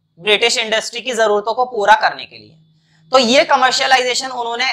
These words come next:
agriculture में करना शुरू करा, तो agriculture को खूब commercialize कर दिया।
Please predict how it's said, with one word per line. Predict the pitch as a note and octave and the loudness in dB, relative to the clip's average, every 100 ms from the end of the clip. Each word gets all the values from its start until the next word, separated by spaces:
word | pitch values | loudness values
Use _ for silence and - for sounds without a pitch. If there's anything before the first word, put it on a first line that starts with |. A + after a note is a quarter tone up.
| A3+ | -2
agriculture | G#3+ A3+ A3+ G#3 A3 G#3 | -4 -4 -2 -2 -2 -2
में | A#3 | 0
करना | A3+ G#3 A#3+ | 0 0 0
शुरू | B3+ A3 F#3+ | -2 -6 -2
करा, | F#3 D3+ C#3 - _ _ - | 2 2 2 -2 _ _ -12
तो | A#3+ - | -8 -2
agriculture | G#3+ G#3+ C4 B3 A#3+ A#3+ A#3+ | 0 2 0 0 -2 0 -4
को | C4+ - | -2 -6
खूब | A#3+ B3 B3 | -6 -6 -2
commercialize | A3+ A3 A#3+ A3 A3+ - | 0 0 0 0 0 -2
कर | A3 F#3 | -4 -2
दिया। | G3 | -4